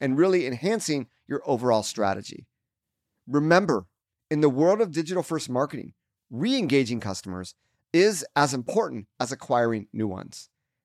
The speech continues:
Are you doing enough to win back your lost customers? So in conclusion, as you can see from this conversation on the potential for automated communication pathways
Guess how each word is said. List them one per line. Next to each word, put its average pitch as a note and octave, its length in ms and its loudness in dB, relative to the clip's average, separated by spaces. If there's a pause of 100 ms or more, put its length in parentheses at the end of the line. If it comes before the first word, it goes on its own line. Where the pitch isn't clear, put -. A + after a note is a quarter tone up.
(160)
Are C3 80 4
you C3 160 4
doing D3 260 2
enough D3 260 2
to B2 80 -4
win A#2+ 200 0
back F#2+ 340 -4 (280)
your A#2 120 0
lost F2+ 480 -6
customers? - 600 -14 (1040)
So G#3+ 160 -4
in A#3+ 160 -2
conclusion, F#3+ 800 -4 (320)
as D#3 200 4
you A#3+ 80 0
can C4 140 -2
see A3 200 0
from F#3+ 160 -4
this D#3+ 140 -2
conversation C#3+ 760 0 (300)
on D3+ 140 2
the D#3 80 0
potential A3 560 -2
for - 240 -4
automated F3 520 2
communication D3+ 600 -4
pathways A2+ 640 0